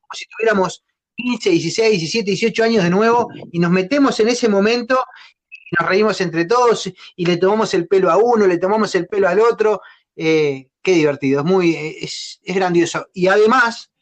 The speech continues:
un punto importante, que creo que lo más difícil de todo,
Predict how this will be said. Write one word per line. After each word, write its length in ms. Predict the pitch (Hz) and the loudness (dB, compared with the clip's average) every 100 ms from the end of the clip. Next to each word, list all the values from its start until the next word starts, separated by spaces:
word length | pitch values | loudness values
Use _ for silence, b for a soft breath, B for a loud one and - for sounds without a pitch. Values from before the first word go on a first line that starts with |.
| _ - 131 139 - _ | _ -20 -16 -16 -18 _
un 180 | 180 165 | -4 0
punto 240 | 226 202 | 2 2
importante, 760 | 190 175 185 233 196 180 185 185 b b - | 2 0 -2 -2 0 0 -2 -4 b b -4
que 120 | 190 | -2
creo 180 | 269 285 | 0 0
que 240 | - - | -2 -4
lo 20 | 226 | 0
más 240 | 302 349 | 2 0
difícil 480 | 262 220 269 262 220 | 0 -4 -4 -4 -2
de 120 | 185 | -2
todo, 500 | 175 220 220 262 269 | 0 2 2 2 -4